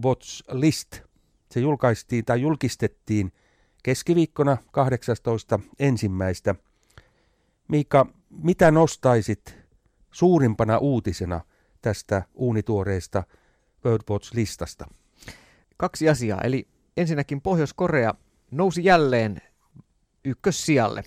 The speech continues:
Speaker 2: kyseenalaiselle kunniapaikalle olla se vaikein maa maailmassa kristityille.
Speaker 1: Tartun tuohon.
Speaker 2: Mm.
Speaker 1: Siis o-, Pohjois-Korea on nyt ykkösenä, kun Afganistan oli edellisessä raportissa.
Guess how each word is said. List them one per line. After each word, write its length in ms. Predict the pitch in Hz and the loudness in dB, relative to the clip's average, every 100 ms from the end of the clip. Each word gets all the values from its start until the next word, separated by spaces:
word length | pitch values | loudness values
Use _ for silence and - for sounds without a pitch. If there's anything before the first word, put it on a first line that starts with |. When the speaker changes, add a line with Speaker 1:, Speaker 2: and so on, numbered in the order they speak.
| - | -12
Speaker 2:
kyseenalaiselle 720 | - 123 117 113 113 110 104 - _ | -8 -4 -2 0 -2 -2 -6 -10 _
kunniapaikalle 800 | - 123 110 104 - 104 - 101 | -8 -4 -2 -4 -2 -2 -2 -6
olla 260 | 98 104 104 | -6 -6 -6
se 300 | - 113 107 - _ _ _ - | -6 -6 -6 -10 _ _ _ -2
vaikein 420 | 139 139 - 123 | 4 4 2 -2
maa 220 | 113 107 101 | -2 -4 -2
maailmassa 480 | 104 101 98 101 | -2 -4 -6 -12
kristityille. 760 | 107 104 101 - - 80 - - _ _ _ - _ _ _ | -12 -12 -14 -16 -16 -16 -14 -20 _ _ _ -20 _ _ _
Speaker 1:
Tartun 320 | 156 139 123 | -4 -2 -4
tuohon. 320 | 139 101 92 - _ | -2 -2 -4 -12 _
Speaker 2:
Mm. 100 | 147 | -6
Speaker 1:
Siis 220 | 113 120 - | -4 -2 2
o-, 300 | 180 - - | 2 0 -2
Pohjois-Korea 760 | 190 185 156 - 160 135 113 | 2 4 2 2 2 2 2
on 160 | 110 120 | 0 0
nyt 140 | 117 | -2
ykkösenä, 520 | 135 - - - 82 - _ _ _ | -4 -8 -12 -12 -12 -14 _ _ _
kun 160 | - 127 | -4 0
Afganistan 640 | - - 127 107 98 104 98 | 0 0 -2 -2 -4 -6 -6
oli 260 | 107 101 98 | -6 -6 -6
edellisessä 540 | 123 113 90 - 92 98 | -4 -4 -6 -12 -14 -14
raportissa. 540 | 87 - - - - | -12 -14 -18 -20 -20